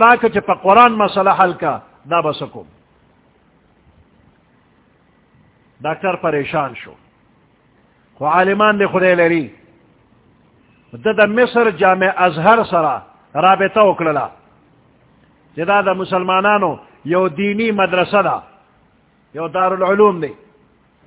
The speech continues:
د هغه ځای عالم ورته وویل، وی، قرآن شریف کې یو آیات دی، یوصیکم الله فی اولادکم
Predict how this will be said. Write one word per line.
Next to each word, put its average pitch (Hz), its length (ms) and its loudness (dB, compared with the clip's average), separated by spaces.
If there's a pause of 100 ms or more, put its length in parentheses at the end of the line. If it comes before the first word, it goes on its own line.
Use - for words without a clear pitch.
(960)
د 147 40 -8
هغه 220 320 -2
ځای 226 100 2
عالم 214 460 2
ورته 214 260 0
وویل، 208 320 0 (1300)
وی، 175 140 0
قرآن 196 360 2
شریف 220 360 -2
کې - 40 -8
یو 226 220 4 (160)
آیات 202 380 4
دی، 170 140 -4 (400)
یوصیکم 226 760 2
الله 202 640 4 (380)
فی 233 260 -2
اولادکم 196 920 2